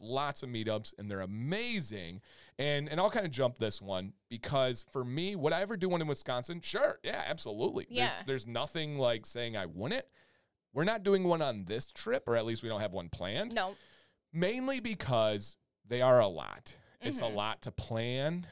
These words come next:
Speaker 1: It's a lot to coordinate. It's a lot to make sure everybody, 'cause if, let's say it's not a good situation,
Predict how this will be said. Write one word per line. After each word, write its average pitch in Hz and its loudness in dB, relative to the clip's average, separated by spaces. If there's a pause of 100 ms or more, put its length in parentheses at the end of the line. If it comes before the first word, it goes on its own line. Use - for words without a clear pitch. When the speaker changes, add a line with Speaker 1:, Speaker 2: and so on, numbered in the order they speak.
(100)
Speaker 1:
It's - -10
a 123 -4
lot 110 -2
to 92 -8
coordinate. 156 -2
It's 117 -8
a 120 -4
lot 113 -2
to 120 -4
make 113 -4
sure 113 -4
everybody, 120 -2
'cause 123 -10
if, 120 -6 (120)
let's 123 -2
say 147 -2
it's - -4
not 107 -4
a 107 -4
good 101 -6
situation, 120 -4